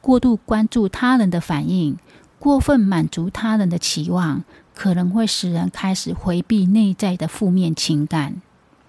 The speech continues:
有一个词汇叫做“态度的价值”，意味着我们所选择的态度将决定我们的形象。因此，我们确实需要追求积极的态度，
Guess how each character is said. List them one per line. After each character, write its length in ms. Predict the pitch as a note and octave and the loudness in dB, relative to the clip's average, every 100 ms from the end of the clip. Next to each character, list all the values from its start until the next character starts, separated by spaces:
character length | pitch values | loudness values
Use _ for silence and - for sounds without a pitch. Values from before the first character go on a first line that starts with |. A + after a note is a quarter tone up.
| _ - | _ -2
有 160 | A3+ A3 | 2 4
一 40 | |
个 120 | A#3+ | 2
词 240 | A3+ - F#3 | 0 -2 0
汇 200 | A3 G3 | 0 0
叫 160 | G3+ | 0
做 380 | G3+ F#3+ E3 F3+ - | 0 0 -2 -6 -12
“态 240 | - C4+ A3+ | -2 0 2
度 180 | A#3+ | 0
的 140 | G3+ F#3 | 2 -2
价 320 | - G#3+ F#3 | 0 0 0
值”， 400 | - E3 D3+ F3 - - | -2 -4 -2 -4 -8 4
意 140 | C4 | 4
味 180 | C4 A#3+ | 6 2
着 200 | - F#3 | 0 -2
我 180 | F3+ F#3 | 2 2
们 180 | F3 F#3 | 2 0
所 220 | G3+ G#3+ | 2 0
选 320 | - F#3+ D3+ | 0 0 0
择 120 | E3 | -2
的 100 | D#3+ | -6
态 280 | - - F3 | -6 -4 -2
度 320 | F3 F3 C#3+ - - - | -2 -2 -2 -8 -20 -12
将 240 | - A#3+ B3 | 0 2 4
决 160 | G3+ | 2
定 220 | F#3+ G#3 | 2 2
我 140 | F#3 F3+ | 2 2
们 140 | D#3+ | 2
的 120 | F3 | 0
形 280 | D#3+ - D#3+ | -2 0 0
象。 380 | F3 - E3+ F3 - _ _ _ | 0 0 -2 -4 -12 _ _ _
因 200 | A3 A3+ | 4 4
此， 360 | - F#3+ E3 E3+ _ | 4 0 0 -4 _
我 160 | A3+ F#3+ | 4 4
们 160 | F3+ F#3 | 4 2
确 220 | - A3+ | 2 2
实 240 | - F3 | 2 -2
需 280 | F3+ - G#3+ | 0 0 2
要 180 | A3 G3 | 2 2
追 240 | - G#3+ | 2 2
求 260 | - F3+ E3+ | 2 0 0
积 240 | - A3 | 0 0
极 160 | G#3+ F3 | 0 -2
的 120 | E3+ | -4
态 280 | - G3 F3+ | -2 -2 0
度， 280 | F#3 E3 | 0 -2